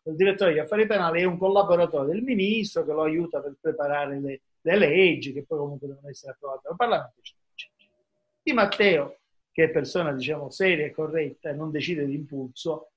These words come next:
e non certo per telefono, dice: "Beh, ministro, mi ha fatto una proposta, la ringrazio della proposta, siccome io do-, domani per lavoro sarò a Roma,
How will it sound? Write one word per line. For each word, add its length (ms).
e 60
non 160
certo 320
per 140
telefono, 540
dice: 220
"Beh, 200
ministro, 440
mi 60
ha 140
fatto 320
una 180
proposta, 460
la 100
ringrazio 560
della 160
proposta, 720
siccome 400
io 120
do-, 260
domani 560
per 120
lavoro 480
sarò 320
a 100
Roma, 640